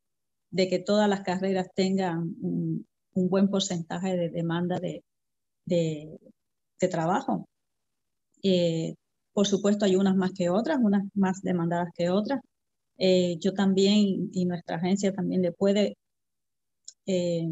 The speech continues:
asesorar a la persona para escoger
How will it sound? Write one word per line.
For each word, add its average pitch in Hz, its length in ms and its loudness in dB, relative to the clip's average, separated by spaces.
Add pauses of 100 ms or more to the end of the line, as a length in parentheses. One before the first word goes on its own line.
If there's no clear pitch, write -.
(760)
asesorar 196 680 0
a 170 100 -2
la 170 120 -2
persona 170 460 -8 (640)
para 180 180 -2
escoger 185 640 0